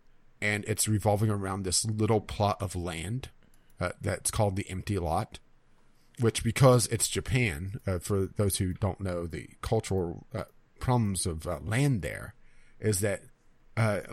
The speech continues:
land in the cities is usually very, very tough to come by. <laughs> And,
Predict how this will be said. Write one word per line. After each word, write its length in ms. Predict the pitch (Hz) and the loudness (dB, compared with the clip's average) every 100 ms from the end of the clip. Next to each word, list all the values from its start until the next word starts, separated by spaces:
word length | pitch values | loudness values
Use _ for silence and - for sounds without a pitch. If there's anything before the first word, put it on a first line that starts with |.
| 92 | -14
land 300 | 104 127 151 | -2 2 4
in 80 | 135 | 2
the 60 | 104 | 2
cities 440 | 120 110 101 - - - _ - | 2 2 0 -4 -10 -20 _ -4
is 340 | 104 98 - | -2 0 2
usually 460 | 120 117 104 90 - - - - | 2 4 0 -2 -10 -20 -20 -6
very, 300 | 95 127 135 | 2 6 6
very 260 | 113 104 98 | 6 2 0
tough 200 | 95 - | -2 -6
to 60 | |
come 200 | - 90 | -6 -4
by. 180 | 73 64 - - - - - - 156 | -4 -6 -6 -10 -14 -4 -2 -2 -2
<laughs> 80 | 196 - 147 - - - - - - _ - | -2 -4 -8 -8 -20 -20 -20 -20 -20 _ -6
And, 420 | 113 113 113 98 | -2 -2 -4 -8